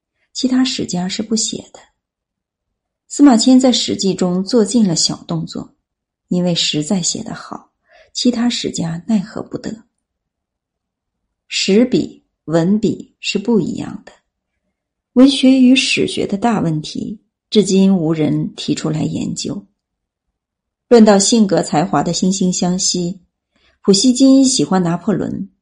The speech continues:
而国情民心使普希金不能言出由衷。他写于一八二一年的《拿破仑》，原是列为宋诗的，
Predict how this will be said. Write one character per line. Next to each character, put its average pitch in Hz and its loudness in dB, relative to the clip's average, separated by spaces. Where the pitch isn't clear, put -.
而 240 4
国 208 8
情 226 6
民 175 6
心 202 2
使 180 -4
普 170 -2
希 165 -2
金 175 0
不 190 4
能 170 4
言 156 0
出 180 0
由 160 0
衷。 180 -4
他 202 2
写 180 6
于 156 4
一 208 2
八 202 0
二 202 4
一 196 6
年 175 4
的 170 0
《拿 160 0
破 190 0
仑》， 160 0
原 180 4
是 196 -2
列 214 8
为 170 4
宋 190 2
诗 135 -2
的， - -12